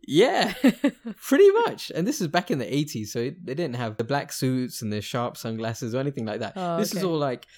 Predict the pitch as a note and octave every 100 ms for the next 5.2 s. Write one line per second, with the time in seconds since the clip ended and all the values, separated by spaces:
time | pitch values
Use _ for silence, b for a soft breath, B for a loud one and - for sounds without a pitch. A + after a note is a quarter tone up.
0 | B B B A3+ A3 F3+ G3 E3+ G3+ F3+
1 | D#3 D#3 D3+ G#2+ B2 - A2 A2+ A2+ -
2 | _ _ _ _ - A#2 G#2 G2 A2 G#2
3 | A#2 A#2 A2 F#2+ A#2+ G2+ - G#2+ G2+ G2+
4 | - - A#2 G#2+ A2 G2 A2 G2+ G2 F#2
5 | F#2